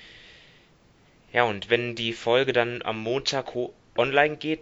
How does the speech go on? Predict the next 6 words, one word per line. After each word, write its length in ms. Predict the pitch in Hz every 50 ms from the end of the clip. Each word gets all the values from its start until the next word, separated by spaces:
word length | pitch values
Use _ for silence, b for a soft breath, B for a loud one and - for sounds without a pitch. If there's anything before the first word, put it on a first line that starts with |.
| - _
dann 380 | - 117 123 139 143 139 131 123
haben 200 | 131 135 139 127
wir 180 | 131 127 117
auch 140 | - 123 -
das 560 | - - 131 127 127 - - - - - - b b b b b b b b b b b b b _ _ _ _ _ _ _ _
dritte 580 | - - 127 131 - - 151 143 139 143 -